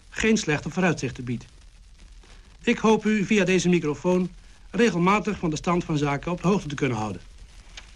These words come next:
Het is mij in het afgelopen jaar vaak duidelijk geworden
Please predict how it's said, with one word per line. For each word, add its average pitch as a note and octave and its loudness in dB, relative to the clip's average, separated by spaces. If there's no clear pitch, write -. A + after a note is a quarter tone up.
Het - -4
is B3 4
mij A#3 4
in A3+ 0
het G#3+ -2
afgelopen A#3 2
jaar G3+ 2
vaak G3 -2
duidelijk G3 2
geworden D3 0